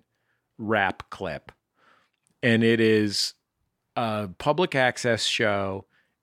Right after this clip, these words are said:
and it is a performance by, uh, Dre Dog,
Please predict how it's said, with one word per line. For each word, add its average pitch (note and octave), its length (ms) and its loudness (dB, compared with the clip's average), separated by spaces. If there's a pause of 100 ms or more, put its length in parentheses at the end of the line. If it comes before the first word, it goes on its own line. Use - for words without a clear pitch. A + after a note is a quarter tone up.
and A2 200 -2
it G#2 120 -2
is G2+ 120 -4
a G2+ 60 -6
performance C#3 840 0
by, G2+ 720 2
uh, F#2 400 -6 (100)
Dre C3 360 2
Dog, F2 480 -6